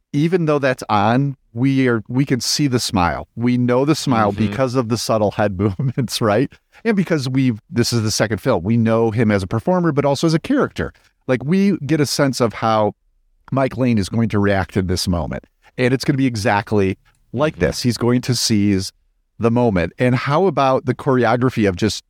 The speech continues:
Speaker 1: you know, sharpening whatever tool that is to the beat? <laughs>
Speaker 2: So good.
Speaker 1: And the
Speaker 2: Well, that's,
Speaker 1: sparks.
Speaker 2: that's kind of the slow burn or the, <laughs> the slow commit,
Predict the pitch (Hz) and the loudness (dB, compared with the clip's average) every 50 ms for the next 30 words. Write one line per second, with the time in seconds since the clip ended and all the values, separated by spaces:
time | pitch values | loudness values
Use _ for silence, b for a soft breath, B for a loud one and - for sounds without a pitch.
0 | _ - 120 104 107 92 - - - - - 147 143 147 - 170 147 147 127 107 | _ -4 -2 0 0 0 -2 -4 -6 -4 -2 0 0 0 0 0 0 0 0 0
1 | 120 123 127 123 135 113 - - 139 135 131 139 139 139 135 143 147 151 151 - | 2 2 2 0 0 -2 -2 -2 0 0 2 2 2 2 2 2 0 0 -2 -6
2 | - _ _ _ _ _ - - 131 - 123 98 - 120 123 180 190 - _ _ | -12 _ _ _ _ _ -4 -4 -2 -2 -2 -2 0 0 2 2 0 -2 _ _
3 | _ _ _ _ B B B B B B B B 226 - - 214 220 - - 139 | _ _ _ _ B B B B B B B B -4 -2 0 0 -2 0 0 0
4 | 123 123 113 104 113 95 - 127 180 190 156 139 - - - - 147 147 151 175 | 0 0 0 0 0 0 0 2 2 2 2 0 -2 -4 -4 -2 0 0 0 0
5 | 147 147 165 202 208 190 - - 214 208 196 156 165 147 - - - - - 151 | -2 -2 -2 -2 -2 -2 -2 -4 -2 -2 -2 -2 -4 -4 -2 -2 -2 -4 -4 -6
6 | 156 160 165 170 175 165 151 135 143 143 143 135 110 92 85 82 85 123 117 117 | -4 0 0 0 2 0 0 0 0 0 0 0 -2 -4 -8 -6 -4 -2 -2 0
7 | 120 117 110 107 - - - - - 120 127 135 123 117 - - - - - 143 | -2 -2 -4 -6 -8 -12 -18 -20 -10 -4 -4 -2 -2 -2 -4 -6 -6 -6 -4 -2
8 | 147 147 160 160 147 - - 139 117 110 123 117 90 - - - | 0 2 2 0 -2 -4 -4 -4 -2 0 2 0 0 -2 -6 -16